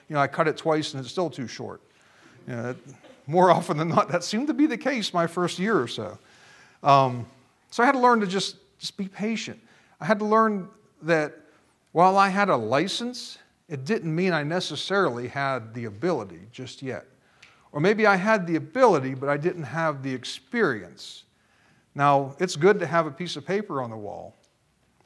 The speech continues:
and it's good to have some book knowledge, but none of that can replace experience. And, and experience is something that can't be bought, and experience is something that can't be rushed.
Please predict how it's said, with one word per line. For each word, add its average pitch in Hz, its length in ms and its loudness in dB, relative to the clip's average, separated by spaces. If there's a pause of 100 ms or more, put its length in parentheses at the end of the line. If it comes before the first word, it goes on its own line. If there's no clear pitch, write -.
(200)
and 147 120 -2
it's 165 140 -2
good 196 220 0
to 185 80 2
have 165 500 2 (480)
some 151 260 -2
book 226 280 2
knowledge, 95 560 -12 (1600)
but 147 160 0
none 185 180 0
of 165 140 -2
that 165 500 -2 (160)
can 135 160 -10
replace 131 560 -6
experience. 110 760 -8 (600)
And, 131 240 -4
and 123 460 -6 (240)
experience 190 580 0
is 151 100 -8
something 160 340 -6
that 131 80 -6
can't 156 280 -10
be 139 80 -6
bought, 120 460 -4 (340)
and 165 140 -2
experience 214 580 0
is 170 80 -6
something 180 300 -4
that 156 100 -2
can't 160 260 -6
be 170 120 0
rushed. 123 580 -4